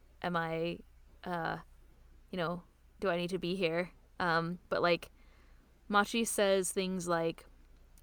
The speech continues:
"I just, I'm what everyone, I just wanna live up to," or, like, not want to, but I, I, I don't have a kind of, like, identity, my, my own identity. All I do is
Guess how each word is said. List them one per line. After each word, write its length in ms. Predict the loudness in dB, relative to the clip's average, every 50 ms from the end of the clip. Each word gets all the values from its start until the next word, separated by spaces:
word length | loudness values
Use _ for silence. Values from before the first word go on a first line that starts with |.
| 0 4
"I 200 | 4 4 4 4
just, 520 | 2 0 -2 -2 -4 -8 -10 -12 -16 -20 -20 -20 -20 -20 -20 -18 -12 -10 -10 -6 2 4
I'm 420 | 6 6 6 4 2 -2 -4 -6 -8 -4
what 200 | 0 2 4 4
everyone, 540 | 4 2 2 0 -2 0 0 0 0 0 2 2
I 120 | 2 4
just 200 | 4 2 -2 0
wanna 160 | 0 0 2
live 120 | 2 2 0
up 80 | 0 0
to," 160 | -2 -2 2 6
or, 100 | 8 8
like, 140 | 8 8 6
not 140 | 4 4 6
want 160 | 4 2 2 0
to, 140 | -2 -4
but 160 | -2 -2 -2 -2
I, 140 | 0 -2 -2 -4 -8 -20 -20 -6 -2 0
I, 400 | 2 2 2 0 -2 -2 -6 -8 _ _ _ _ _ _ _ _ _ _ -20 -20 -20 _ _ _ 4
I 60 | 6
don't 160 | 6 6 4 4
have 220 | 2 0 0 0
a 260 | 0 -2 -2 -4 -6 -8 -14 -20 -12
kind 180 | -8 -6 -6
of, 120 | -4 -4 -4
like, 280 | -4 -4 -6 -8 -12 -20 _ -20 -20 _ _ _ -2
identity, 440 | -2 0 0 0 -2 -2 -2 -4 -6 -4
my, 220 | -4 -2 2 4
my 220 | 8 8 10 10 10
own 120 | 8 8 6
identity. 640 | 6 4 2 0 0 -2 -4 -2 -2 -2 -2 -4 -8 _ -20 -20 -20 -20 -6 _ 0
All 120 | 2 4
I 80 | 2 2
do 180 | 2 0 0 0
is 240 | 0 -2 -4 -8